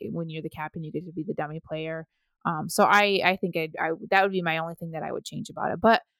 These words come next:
overall, I enjoyed it, and it kind of was a very different way of playing The Crew, and, and definitely worth checking out if you're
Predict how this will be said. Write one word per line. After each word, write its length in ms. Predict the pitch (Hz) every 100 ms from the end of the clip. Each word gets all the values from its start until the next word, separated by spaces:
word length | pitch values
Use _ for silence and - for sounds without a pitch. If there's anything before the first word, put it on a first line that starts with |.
| _ _ _ _ _
overall, 480 | 262 403 269 247 175
I 80 | 175
enjoyed 460 | 175 175 175 170
it, 160 | 214 277
and 200 | - 196
it 120 | 185 - -
kind 160 | 208 214
of 100 | 202 _ 185
was 220 | 190 185
a 60 |
very 340 | 180 190 185 170 -
different 360 | 185 - 165
way 200 | 156 165
of 120 | 151
playing 300 | - 165 151
The 80 | 156
Crew, 320 | - 175 165
and, 240 | - - -
and 260 | 175 170 170
definitely 340 | 185 240 233
worth 360 | 185 165 - _ _ _ _ _
checking 360 | - 170 - 151
out 160 | -
if 80 | 175 -
you're 300 | 170 -